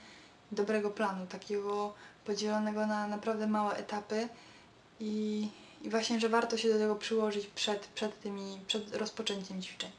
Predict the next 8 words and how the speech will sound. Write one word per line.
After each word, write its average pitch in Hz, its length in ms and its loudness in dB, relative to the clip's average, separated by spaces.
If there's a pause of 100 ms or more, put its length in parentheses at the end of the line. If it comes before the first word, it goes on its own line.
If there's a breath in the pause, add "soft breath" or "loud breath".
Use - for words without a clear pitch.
(640 loud breath)
E, 208 260 -2
poprawiłam 240 520 2
sobie 220 160 2
także 214 320 4
refleks, 202 640 2
to 208 260 2
na 208 120 0
pewno 202 480 0